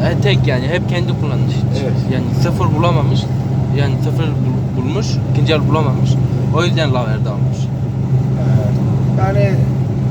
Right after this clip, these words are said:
Speaker 2: lavarda şimdi elinde ama şunun, e, tabii bin beş yüz otuzları, bin dokuz yüz seksenli, yetmiş altı model,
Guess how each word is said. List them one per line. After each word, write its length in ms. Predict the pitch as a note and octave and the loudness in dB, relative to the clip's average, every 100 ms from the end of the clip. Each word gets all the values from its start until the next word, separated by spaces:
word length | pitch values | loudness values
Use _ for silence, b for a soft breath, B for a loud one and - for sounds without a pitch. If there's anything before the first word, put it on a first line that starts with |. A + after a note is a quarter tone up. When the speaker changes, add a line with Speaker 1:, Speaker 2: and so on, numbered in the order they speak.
| - - - | -2 -2 0
Speaker 2:
lavarda 500 | F#3+ G#3 G#3+ G#3 G3+ | 2 4 4 4 0
şimdi 280 | G3 F#3+ G3+ | 0 -2 -2
elinde 260 | G3+ G3+ | -2 -2
ama 260 | G3 G3+ G3 | -2 -2 -2
şunun, 260 | - G3 | -2 -4
e, 540 | G3+ G3 - - - F3 - | -2 -2 0 0 0 0 0
tabii 160 | - - | 0 0
bin 80 | - | 2
beş 120 | - - | 2 2
yüz 140 | - | 2
otuzları, 680 | F#3 - - - F3+ F3+ - - - - - - - | 0 0 0 2 2 2 0 0 -2 -2 -2 -2 0
bin 240 | - - | 0 0
dokuz 240 | D#3+ D#3+ - | 0 0 0
yüz 180 | - - | 0 0
seksenli, 720 | - - C3 G#2+ - - - | 0 2 4 4 2 2 0
yetmiş 380 | - - - | 0 0 2
altı 260 | D3+ D#3 D3+ - C#3 | 4 4 4 0 0
model, 260 | D3 D3+ | -2 0